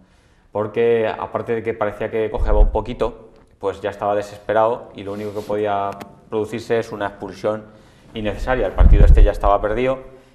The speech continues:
y había que pensar en los siguientes, y creo que lo mejor que hizo el,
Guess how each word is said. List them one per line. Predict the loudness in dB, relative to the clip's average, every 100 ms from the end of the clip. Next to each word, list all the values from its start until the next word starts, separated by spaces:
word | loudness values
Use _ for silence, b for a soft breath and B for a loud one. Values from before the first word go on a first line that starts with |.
| B
y | 0
había | 2
que | 0
pensar | -2 -4 -2 -2
en | -2 -2
los | -4
siguientes, | -4 -4 0 -2 -2 -6 B B B
y | -8
creo | -4 -4
que | -4
lo | -6
mejor | -6 -6 -4
que | -4
hizo | -2 0 2 2 2 2 0 -2 -6 -10 -18 -10
el, | -6 -4 -4 -6 -8 -10 -10 -14